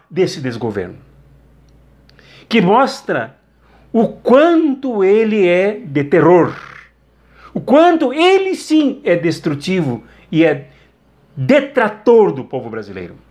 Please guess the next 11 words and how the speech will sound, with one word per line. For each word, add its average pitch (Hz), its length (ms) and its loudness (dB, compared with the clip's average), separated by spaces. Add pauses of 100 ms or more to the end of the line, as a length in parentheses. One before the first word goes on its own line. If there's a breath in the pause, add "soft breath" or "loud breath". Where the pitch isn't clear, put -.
(1000 loud breath)
é 240 120 2
detrator 247 920 2
da 131 100 -12
classe 135 300 -12
trabalhadora, 117 640 -8 (1120 loud breath)
nos 247 280 2
trata 254 560 0
diante 233 480 -6
de 185 80 -6
uma 208 280 0
epidemia 208 1300 2